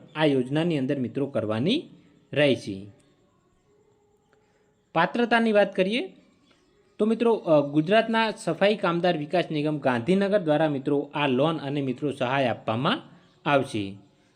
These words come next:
દસ લાખ સુધીની લોન માટે મિત્રો, અ, સો ટકા વ્યાજ દરે આપવામાં આવશે. એટલે કે દસ લાખની લોન તમને મિત્રો, અ, સો ટકા વ્યાજના દરે આપવામાં આવશે.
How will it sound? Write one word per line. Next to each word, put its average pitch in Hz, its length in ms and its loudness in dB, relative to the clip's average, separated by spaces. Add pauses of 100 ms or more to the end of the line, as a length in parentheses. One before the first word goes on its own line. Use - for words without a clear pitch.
(220)
દસ 196 260 2
લાખ 190 220 2
સુધીની 165 340 0
લોન 170 240 2
માટે 165 260 0
મિત્રો, 143 340 0
અ, 123 260 -2
સો 170 200 -2
ટકા 165 300 0
વ્યાજ 131 360 0
દરે 127 240 0
આપવામાં 135 460 -2
આવશે. 143 220 -2
એટલે 127 140 -4
કે 139 100 -4
દસ 156 260 -2
લાખની 156 280 -2
લોન 160 220 -2
તમને 143 280 -6
મિત્રો, 131 320 -2
અ, 127 260 -6
સો 160 200 -4
ટકા 143 320 -2
વ્યાજના 120 420 -2
દરે 135 320 -4 (340)
આપવામાં 139 560 -2 (360)
આવશે. 110 380 -2